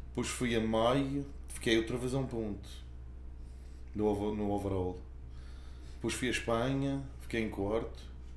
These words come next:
e depois fiquei em terceiro aqui. Eu hoje fui a prova mais difícil, a minha preparação mais difícil de quatro semanas, a nível mental. Eu sempre fui uma pessoa que,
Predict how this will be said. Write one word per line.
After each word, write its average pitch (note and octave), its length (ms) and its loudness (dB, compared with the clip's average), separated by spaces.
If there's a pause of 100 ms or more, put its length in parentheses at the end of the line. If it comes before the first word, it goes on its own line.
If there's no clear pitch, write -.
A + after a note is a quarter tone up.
(880)
e A2+ 60 -4
depois A2 160 -2
fiquei - 160 -2
em G#2+ 60 0
terceiro G#2+ 320 -4
aqui. F2 300 -4 (1160)
Eu A#2 120 2
hoje A2+ 240 0
fui B2+ 180 2
a A2 60 2
prova A2 420 4
mais A#2+ 400 2
difícil, A#2 420 -4
a A2 40 2
minha G#2 460 0
preparação G#2+ 380 -2
mais A2 180 0
difícil A2 260 -4
de - 60 -8
quatro A2 220 -2
semanas, F2 400 -4 (500)
a G2 60 0
nível G2 280 2
mental. F#2+ 500 0 (720)
Eu A2+ 80 -2
sempre C#3 300 2
fui C3 180 2
uma B2 140 2
pessoa A#2+ 460 0
que, A#2 140 -4